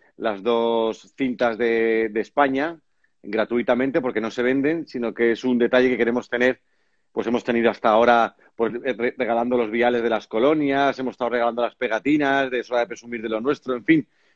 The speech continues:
tener detalles con toda esta cantidad de gente que está confinada y que no para de hacer pedidos online y nos llena de, de orgullo,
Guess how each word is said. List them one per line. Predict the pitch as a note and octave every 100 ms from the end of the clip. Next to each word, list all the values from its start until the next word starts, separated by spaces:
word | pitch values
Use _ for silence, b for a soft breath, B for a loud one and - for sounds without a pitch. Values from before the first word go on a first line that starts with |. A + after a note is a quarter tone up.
| -
tener | B2 D3+
detalles | E3 E3 E3+ D#3+
con | C#3
toda | C#3 D#3+
esta | E3+
cantidad | D#3+ C3 D3+
de | D3
gente | C#3+ D3+ C3+
que | C3
está | - D#3 - _ _ _ _ _ _
confinada | D3 C3 C3 B2+ C3 C#3 C#3 b b
y | C3
que | B2+
no | B2 D3
para | D3 D3
de | C3
hacer | A#2 C#3 B2+
pedidos | B2 C3+ B2
online | B2 A2+ C3 C3+
y | B2+
nos | A2+
llena | F#2+ C3 C#3+
de, | C3+ B2 -
de | A2+
orgullo, | A2 A2 D3 C3+ D3+ D3+